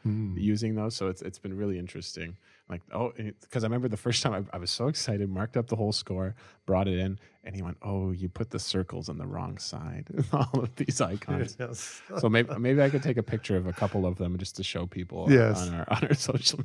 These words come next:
Speaker 2: media.
Speaker 1: There you
Speaker 2: But,
Speaker 1: go.
Speaker 2: uh, but no, it, it's been, it's been really ama-, uh, once, once I've gotten the hang of it, it's, yeah.
Speaker 1: Yeah, it auto-, you automatize
Speaker 2: Yeah.
Speaker 1: that, and then you can visualize those icons, and you, that, like we were talking about studying with Zubin
Speaker 2: Mm-hmm.
Speaker 1: Mehta,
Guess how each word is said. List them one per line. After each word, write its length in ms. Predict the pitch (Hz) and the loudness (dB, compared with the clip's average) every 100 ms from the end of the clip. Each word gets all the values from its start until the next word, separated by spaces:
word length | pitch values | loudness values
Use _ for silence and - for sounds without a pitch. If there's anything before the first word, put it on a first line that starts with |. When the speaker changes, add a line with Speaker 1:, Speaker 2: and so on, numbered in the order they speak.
| - | -4
Speaker 2:
media. 360 | 110 - 101 107 - | -4 -4 -6 -6 -4
Speaker 1:
There 200 | 107 92 | 0 2
you 40 | |
Speaker 2:
But, 220 | 107 104 | 2 0
Speaker 1:
go. 60 | 107 | 0
Speaker 2:
uh, 300 | 107 104 101 110 | 0 0 0 0
but 80 | |
no, 120 | 123 117 | 2 4
it, 180 | 110 110 | 2 0
it's 180 | 110 - | -4 -2
been, 220 | 113 104 | -2 0
it's 160 | 107 101 | -2 -4
been 140 | 113 | -2
really 220 | 101 98 95 | 0 0 0
ama-, 160 | 92 - - | -2 -8 -2
uh, 120 | 98 92 | -2 0
once, 320 | 113 123 - - | 0 0 -2 -2
once 240 | 107 110 | -2 2
I've 260 | 98 90 - - | 0 0 -8 -10
gotten 160 | 92 82 | -8 -6
the 80 | |
hang 160 | 98 87 | -6 -6
of 160 | 85 90 | -6 -8
it, 100 | - _ _ _ - | -12 _ _ _ -18
it's, 200 | 101 - | -16 -12
yeah. 160 | - 92 - | -8 -6 -2
Speaker 1:
Yeah, 120 | 117 | 2
it 40 | 92 | 6
auto-, 220 | 104 113 | 4 4
you 100 | 131 | 4
automatize 680 | 107 117 117 104 98 95 - | 6 6 6 4 6 4 2
Speaker 2:
Yeah. 80 | 95 | 2
Speaker 1:
that, 400 | 95 95 - - | 2 0 -8 -6
and 240 | 98 90 | -2 0
then 200 | 90 92 | 2 2
you 120 | 92 92 | 0 -2
can 240 | 101 90 | -4 -4
visualize 920 | 87 104 92 87 87 87 90 - - - _ _ 156 156 - | -2 0 0 -2 -2 -4 -6 -8 -10 -18 _ _ -20 -20 -18
those 420 | 107 95 87 87 | -8 -2 -2 -2
icons, 760 | 85 87 95 95 87 85 87 - - | -2 -2 -2 -6 -4 -4 -4 -6 -4
and 180 | 92 | -2
you, 100 | 92 90 - | -2 -4 -6
that, 180 | 107 98 - 85 - | -4 -4 -4 -12 -8
like 220 | 104 101 | -6 -4
we 40 | 107 | -4
were 40 | |
talking 240 | 95 101 | -2 -2
about 260 | 95 87 90 - - - - | 0 0 -2 -6 -20 -20 -12
studying 340 | - 87 92 | -6 -2 0
with 120 | 90 | 0
Zubin 240 | 82 90 85 | 0 0 0
Speaker 2:
Mm-hmm. 100 | 85 | 2
Speaker 1:
Mehta, 360 | 110 104 85 | 2 0 -4